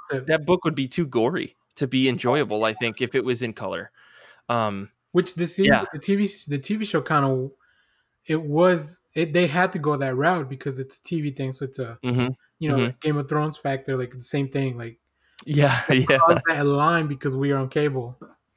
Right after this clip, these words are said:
Speaker 2: Yeah, exactly. Yeah, A M C was just trying to push the limits, see where they could go. Um, yeah, I, sorry, I realized that we had taken notes on this. I don't know why I was looking at my bookshelf.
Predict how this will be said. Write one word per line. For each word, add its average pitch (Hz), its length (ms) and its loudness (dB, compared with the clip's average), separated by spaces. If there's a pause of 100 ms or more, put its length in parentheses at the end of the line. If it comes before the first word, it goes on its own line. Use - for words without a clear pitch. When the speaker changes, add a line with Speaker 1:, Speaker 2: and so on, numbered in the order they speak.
Speaker 2:
Yeah, 120 200 2
exactly. 113 640 0 (160)
Yeah, 123 140 0
A 156 140 4
M 165 100 2
C 147 220 2
was 127 180 0
just 123 160 -4
trying 127 160 2
to 110 60 -2
push - 260 -6
the 117 100 -4
limits, 107 380 -2
see 123 180 -6
where 113 80 -2
they 110 140 -4
could 110 160 -6
go. 110 280 0 (600)
Um, 123 460 2 (720)
yeah, 156 200 6
I, 123 280 2 (180)
sorry, 123 280 2
I - 20 4
realized 139 360 2
that 123 80 0
we 123 80 -2
had 120 100 -4
taken 117 240 -2
notes 110 260 0
on 107 80 -4
this. 104 160 -6
I 113 80 -2
don't 110 100 -4
know 104 80 -2
why 104 180 -2
I 104 40 -4
was 107 100 -8
looking 107 240 -2
at 98 80 -2
my 101 100 -4
bookshelf. 104 520 -4